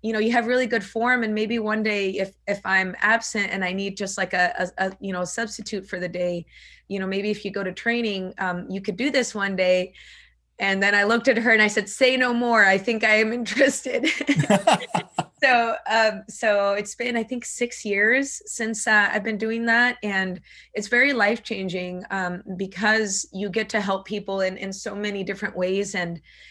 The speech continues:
and I feel like, you know, exercise is a really great way to relieve stress. And as we get, uh, fitter, healthier, you know, we really, um, see our par-, our bodies change, and that part of our life also changes. And we,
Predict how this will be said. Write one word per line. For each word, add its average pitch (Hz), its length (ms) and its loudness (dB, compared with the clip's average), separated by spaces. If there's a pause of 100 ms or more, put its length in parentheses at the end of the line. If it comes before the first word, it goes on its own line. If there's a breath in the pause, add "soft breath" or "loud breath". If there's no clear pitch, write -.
(120 loud breath)
and 196 120 -4
I 196 60 -6
feel 226 260 -2
like, 208 240 0 (320)
you 196 140 -6
know, 185 200 -4
exercise 202 640 -2
is 180 120 -8
a 180 100 -2
really 196 240 -2
great 185 260 -2
way 185 200 -4
to 180 80 -6
relieve 185 320 -4
stress. 190 560 -2 (400 loud breath)
And 185 180 -2
as 196 240 0
we 196 140 -4
get, 185 360 -6 (200)
uh, 175 140 0
fitter, 214 460 2
healthier, 190 880 0
you 190 120 -6
know, 180 220 -4
we 185 500 -8
really, 196 480 -4 (160)
um, 170 400 -2
see 214 340 -2
our 190 120 4
par-, - 280 -6
our 180 300 0
bodies 220 340 0
change, 185 260 -6
and 185 120 -4
that 185 180 -2
part 190 200 0
of 185 80 -2
our 180 120 -4
life 190 340 -4
also 180 300 -4
changes. 190 480 -4
And 175 100 -4
we, 175 280 -6